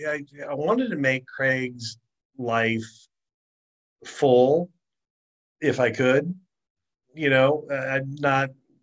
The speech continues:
I didn't force it on him or anything. I just wanted, like, every blue moon, I wanted to do something kinda out there and just fun and just make his worth,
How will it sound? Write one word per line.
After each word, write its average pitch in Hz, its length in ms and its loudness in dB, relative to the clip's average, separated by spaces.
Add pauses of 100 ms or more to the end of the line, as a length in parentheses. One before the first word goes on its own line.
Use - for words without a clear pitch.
(100)
I 143 80 -2
didn't 139 320 0
force 117 380 2
it 175 40 2
on 208 220 2
him 254 180 6
or 254 120 6
anything. 262 320 4
I 233 100 4
just 202 240 -4
wanted, 185 220 -2
like, 156 220 0 (280)
every 139 220 -4
blue 147 260 0
moon, 143 300 2
I 131 120 2
wanted 127 300 -2
to 131 60 -4
do 131 80 0
something 123 520 -4 (640)
kinda 131 300 -2
out 127 240 0
there 123 460 2
and 113 360 -2
just 113 180 -6 (220)
fun 101 300 0 (380)
and 117 120 -4
just 110 180 -4 (280)
make 117 200 0
his 113 140 -2
worth, 110 320 2